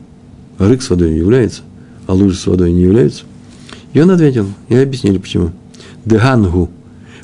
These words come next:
Потому что, и это последнее слово на нашей странице, дегангу, перелистываем страницу. Сейчас мы находимся на листе, в том же листе, самых алиф, ш-, да, шестьдесят первый лист,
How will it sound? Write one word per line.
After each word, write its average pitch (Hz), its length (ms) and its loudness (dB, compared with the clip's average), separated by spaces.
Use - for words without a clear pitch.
Потому 101 420 0
что, 214 380 -2
и 180 100 2
это 117 240 0
последнее 107 560 2
слово 110 380 0
на 87 120 -2
нашей 104 400 -2
странице, - 680 -4
дегангу, 90 520 0
перелистываем 120 680 0
страницу. 139 340 -2
Сейчас - 240 -4
мы 107 80 -2
находимся 98 380 -2
на 101 360 0
листе, 95 380 -4
в - 40 -20
том 185 140 0
же 101 120 0
листе, 139 420 -2
самых 107 420 -2
алиф, 113 300 -4
ш-, - 140 -16
да, 151 220 -4
шестьдесят 95 380 -6
первый 92 320 0
лист, 143 320 -4